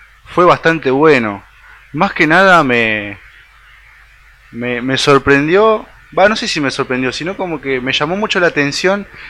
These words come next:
el hecho de que Nia hizo un combate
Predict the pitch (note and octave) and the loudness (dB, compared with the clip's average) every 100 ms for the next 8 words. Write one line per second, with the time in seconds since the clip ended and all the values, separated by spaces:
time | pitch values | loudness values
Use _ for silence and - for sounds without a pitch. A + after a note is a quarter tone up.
0 | - B2+ D#3+ - E3 C3+ A#2+ A#2+ A2+ G#2+ | -6 0 0 2 4 4 4 0 2 0
1 | G2 - - - - - - _ - _ | -6 -20 -20 -20 -20 -20 -20 _ -20 _
2 | A2+ C3 F3 D#3+ B2+ A2 G2 - _ - | -4 0 2 4 6 4 0 -8 _ -20
3 | - - _ - - - - C3+ - C3 | -20 -20 _ -20 -20 -20 -12 -8 -4 -4
4 | A2 G#2+ G#2+ D3 D3+ A2 G2 F2+ | -4 -4 0 0 0 -2 -4 -6